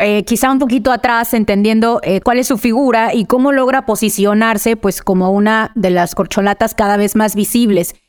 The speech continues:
Y es que Adán Augusto tiene una muy larga carrera política, particularmente en Tabasco, del estado del cual él viene. Adán Augusto,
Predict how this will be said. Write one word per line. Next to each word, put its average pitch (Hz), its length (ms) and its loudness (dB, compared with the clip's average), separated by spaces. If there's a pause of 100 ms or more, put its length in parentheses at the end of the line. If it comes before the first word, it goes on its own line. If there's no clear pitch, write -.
(120)
Y 240 140 2
es 269 140 0
que 285 400 0
Adán 233 260 2
Augusto 254 720 0
tiene 247 180 2
una 269 220 2
muy 277 280 2
larga 262 640 0
carrera 226 360 0
política, 214 680 0 (140)
particularmente 247 1000 2
en 214 100 2
Tabasco, 220 720 -2 (180)
del 190 140 0
estado 220 380 0
del 208 180 -2
cual 208 360 0
él 202 220 2
viene. 240 460 0 (240)
Adán 240 260 2
Augusto, 320 600 0